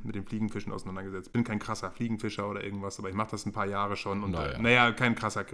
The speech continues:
Speaker 1: also wirklich, wenn du es vergleichst mit, mit den krassen Fliegenfischern, bin ich kein krasser Fliegenfischer. Und ich, ich mach's aber gerne und, und hab da auch Spaß dran.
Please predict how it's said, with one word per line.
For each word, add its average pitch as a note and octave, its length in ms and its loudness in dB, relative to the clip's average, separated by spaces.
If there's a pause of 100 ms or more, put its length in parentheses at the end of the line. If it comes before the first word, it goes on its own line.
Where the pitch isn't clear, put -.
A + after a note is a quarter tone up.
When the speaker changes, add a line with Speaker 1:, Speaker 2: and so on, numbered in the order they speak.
Speaker 1:
also A2 200 0
wirklich, A#2 300 6
wenn G#2+ 120 2
du G#2+ 60 2
es G2 60 -2
vergleichst G2+ 460 -2
mit, G2 180 -6
mit G2 140 -4
den G2 180 -4
krassen C3 340 4
Fliegenfischern, A#2 460 2
bin G2 80 -2
ich G2 80 -10
kein G2 140 -8
krasser G2 240 -8
Fliegenfischer. F#2+ 480 -10 (340)
Und G2+ 240 2
ich, G#2+ 180 -4
ich G#2 140 -6
mach's C3 240 6
aber C#3+ 160 4
gerne C#3+ 320 6
und, G#2+ 180 0
und G2+ 200 -4
hab G#2 240 -6
da G2+ 140 2
auch G2 40 -4
Spaß C#3 320 4
dran. D3 200 4